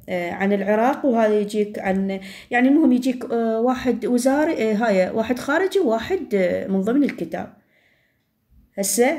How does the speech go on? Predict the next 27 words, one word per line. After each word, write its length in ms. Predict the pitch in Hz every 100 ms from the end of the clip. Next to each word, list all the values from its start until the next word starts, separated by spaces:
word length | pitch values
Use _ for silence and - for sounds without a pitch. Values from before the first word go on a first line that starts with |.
| -
عرفتوا 340 | 196 202 202
شنو 360 | 208 233 233 247 240
أول 240 | 233 233
مرة 220 | 240 240
تحلون، 460 | 240 - 247 269 349
وعلى 240 | 294 185
كيفكم 520 | - 202 190 254 330
لا 60 | 202
تستعجلون، 880 | 185 190 190 180 185 190 220 320 - - - - -
بخط 320 | 180 196 196
واضح، 520 | 190 196 196 277 -
وخاصة 420 | 185 196 190 196 196
الإنشاء، 720 | 190 190 190 190 202 220 - - - _
آه، 220 | - 180 180
كنت 320 | 180 185 190
يعني 520 | 180 190 190 - - - - - -
صفحتين 640 | - 202 190 - 262 320
أو 100 | 214
ثلاث 280 | 180 196 190
صفحات 400 | 190 190 269 277
وانتو 180 | 269 262
السادس، 580 | 254 277 269 269 262 - - _ _
آه، 240 | 220 214
حلو 300 | - 254 196
إنشاءكم. 680 | 190 185 196 - - 302 330 - - _ -
وبعلامات 1080 | 202 190 190 196 196 196 190 190 190 190 190
الترقيم، 840 | 190 190 185 202 240 311 -